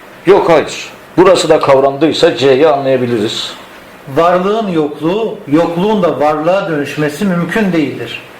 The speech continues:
Speaker 2: Yani varlık var olması açısından yok, yokluk da yok olması açısından var olamaz. Böyle bir dönüşüm iki karşıt şeyin, yani yokluğun ve varlığın birleşmesi demektir.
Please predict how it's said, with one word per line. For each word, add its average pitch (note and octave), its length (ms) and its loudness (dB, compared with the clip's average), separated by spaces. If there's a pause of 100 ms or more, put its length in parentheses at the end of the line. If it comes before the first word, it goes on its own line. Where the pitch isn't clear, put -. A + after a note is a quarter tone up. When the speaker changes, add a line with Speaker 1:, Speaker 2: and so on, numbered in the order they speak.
(140)
Speaker 2:
Yani F3 340 2
varlık F3 460 0
var F3 220 4
olması F3+ 400 -2
açısından D3 560 -4
yok, F#3+ 300 -2 (380)
yokluk D#3+ 460 0
da F3+ 80 2
yok F#3 320 0
olması F3 380 -2
açısından C#3 600 -2
var F#3 200 2
olamaz. D3+ 440 -4 (480)
Böyle G3+ 320 0
bir C#3+ 180 0
dönüşüm F#3 580 -2 (200)
iki A3+ 220 -2
karşıt F#3+ 440 0
şeyin, C#3+ 440 -2 (380)
yani E3+ 360 0
yokluğun F3 500 -2
ve D#3 160 0
varlığın D#3 520 -2
birleşmesi E3+ 520 -2
demektir. B2 600 -8